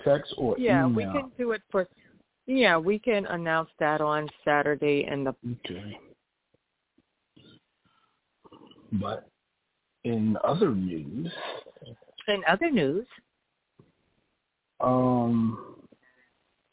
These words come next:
Speaker 1: Okay, no, that's not it. I was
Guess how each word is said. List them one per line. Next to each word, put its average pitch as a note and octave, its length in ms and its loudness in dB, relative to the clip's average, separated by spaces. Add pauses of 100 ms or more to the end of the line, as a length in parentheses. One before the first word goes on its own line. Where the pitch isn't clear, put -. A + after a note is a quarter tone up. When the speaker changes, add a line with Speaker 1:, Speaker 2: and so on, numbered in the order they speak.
(880)
Speaker 1:
Okay, A2 280 0
no, G2 180 0
that's A2 220 2
not A2 200 6
it. G2 220 0
I A2+ 80 4
was G#2+ 160 2